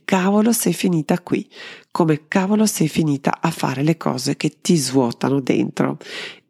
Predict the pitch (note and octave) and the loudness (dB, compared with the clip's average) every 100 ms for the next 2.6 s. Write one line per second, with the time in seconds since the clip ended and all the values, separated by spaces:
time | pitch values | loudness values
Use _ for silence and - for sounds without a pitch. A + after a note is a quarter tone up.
0 | A3 - - C4 D#3+ C#3+ - - C3+ B2+ | -2 2 2 4 2 0 -4 0 2 2
1 | B2 - - C#3+ - C#3 C#3+ B2+ B2 C#3 | 0 -2 -2 -2 0 0 0 -2 -4 -4
2 | C#3 C3+ C#3+ C3+ B2 | -4 -4 -2 -2 -4